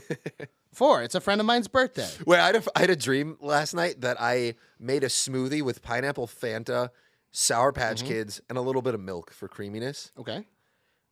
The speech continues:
Speaker 1: And I woke up, I, I posted that, and, I,
Speaker 2: Uh-huh.
Speaker 1: and, uh, my friend from the M M A team was like,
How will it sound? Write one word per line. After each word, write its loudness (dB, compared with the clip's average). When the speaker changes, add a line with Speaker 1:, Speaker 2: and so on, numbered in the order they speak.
Speaker 1:
And -4
I 0
woke 4
up, -6
I, -2
I -4
posted -2
that, -2
and, -10
I, -10
Speaker 2:
Uh-huh. -10
Speaker 1:
and, -8
uh, -6
my -6
friend -6
from -12
the -8
M -8
M -8
A -6
team -16
was -14
like, -12